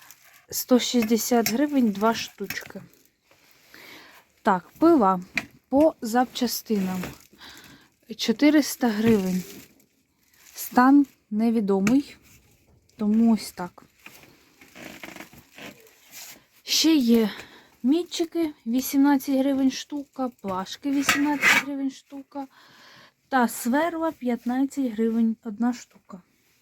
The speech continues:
Тому кому актуально або цікаво,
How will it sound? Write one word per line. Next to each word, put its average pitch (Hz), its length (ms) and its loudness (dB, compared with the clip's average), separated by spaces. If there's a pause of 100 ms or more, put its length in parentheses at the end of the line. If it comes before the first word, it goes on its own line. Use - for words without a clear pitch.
(540)
Тому 214 280 0
кому 220 420 0 (1300)
актуально 277 760 2
або 208 200 -2
цікаво, 277 640 -4